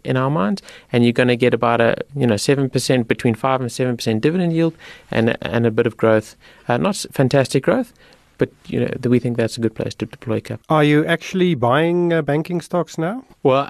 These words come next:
Speaker 1: if I, we've actually sold recently a little bit of our bank. We were very, very overweight banks, and, you know, the recent set of results, if you look what came out of Barclays Group Africa, Nedbank, and Standard Bank today, all,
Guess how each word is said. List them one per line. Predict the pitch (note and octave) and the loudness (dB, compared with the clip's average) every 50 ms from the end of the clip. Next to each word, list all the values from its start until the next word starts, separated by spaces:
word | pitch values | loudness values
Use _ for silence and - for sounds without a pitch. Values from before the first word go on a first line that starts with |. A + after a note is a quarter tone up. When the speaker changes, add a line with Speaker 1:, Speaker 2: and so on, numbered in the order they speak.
| - C2 | -4 0
Speaker 1:
if | F#2+ B2+ A2+ - | 0 0 2 2
I, | C3+ B2+ B2 B2 G2 D2 B1 - - - | 0 2 2 0 -2 -4 -8 -10 -10 -10
we've | - C#3 C3+ A#2 B2+ C3+ C3+ - | -8 -4 2 4 4 4 4 2
actually | C3 C#3 - - - B2 | 0 0 0 -2 -4 -2
sold | - - - C#3+ C3+ C3+ B2 A2 | -2 0 0 0 0 0 0 0
recently | A2+ A2 G#2+ - A#2+ G#2+ - - G#2 G2+ | -2 -2 -2 -4 -8 -8 -6 -4 -4 -2
a | |
little | G2 G#2+ G#2+ G#2+ | -2 -2 -2 0
bit | G#2+ G#2+ G2+ | 0 0 -2
of | G2 | -2
our | G2+ G2+ G2 | -4 -6 -4
bank. | - G#2+ G#2+ A2 A2 | -4 -6 -6 -4 0
We | A2 A#2 | 0 2
were | A#2 A#2+ A2+ | 2 2 2
very, | G2+ G#2+ A2+ A#2 A#2+ A#2+ A2 | 2 2 2 2 2 0 0
very | G#2 G2+ G2 G2 | 0 0 0 0
overweight | G2 G2+ G2+ G#2 G2+ G2+ G2+ - | 0 -2 -2 -2 -4 -4 -6 -4
banks, | - G#2+ A2+ B2+ C3+ - - - - - - _ _ | -4 -4 -2 -2 -6 -10 -16 -20 -20 -20 -20 _ _
and, | - A2+ G#2+ G#2+ G#2 G#2+ G#2+ G#2 G#2+ - - | -4 -2 -2 0 -2 -2 -4 -6 -10 -10 -8
you | B2 A2 | -4 -4
know, | G#2 | -4
the | G#2 G#2 A2 | 0 2 2
recent | A2+ A#2+ A#2+ - C#3 A#2 - | 4 4 2 2 -2 -4 -4
set | - B2+ A2+ | -4 -4 -2
of | A2+ G#2+ | -2 -2
results, | G#2 G2+ G#2 A2+ G#2+ G#2+ G#2 - G#2+ | -4 -2 -2 -2 -2 -2 -4 -6 -12
if | - - | -10 -6
you | G#2 | -6
look | G#2+ - | -6 -6
what | - G2+ - | -6 -8 -8
came | - A2+ A2 A2 G#2+ | -6 -6 -4 -2 -2
out | G#2 G#2 | -2 -2
of | G2 G2 | -4 -4
Barclays | - G#2 G2+ G2 - G2+ - | -2 -2 -2 -2 -6 -14 -12
Group | - A2 G#2+ - - | -10 -10 -6 -4 -4
Africa, | C3 B2+ - C#3 - B2+ | -4 -4 -6 -6 -6 -4
Nedbank, | A2+ A2 A2+ A#2 A2 - A#2 A#2 A2+ - - - - - _ _ | -2 0 -2 -2 0 0 -2 -2 -2 -6 -12 -20 -20 -20 _ _
and | - C#3 D3 C#3+ | -6 -6 -6 -6
Standard | - - B2 A2 A2 G#2+ | -6 -6 -4 -4 -4 -4
Bank | A2 G#2+ G#2 - | -4 -8 -6 -8
today, | - G#2 A2+ G#2+ G#2+ G#2 - - - _ | -8 -6 -4 -4 -4 -4 -6 -10 -6 _
all, | - C#3 C#3 C3+ B2+ B2 A#2+ | 2 2 4 4 2 0 -2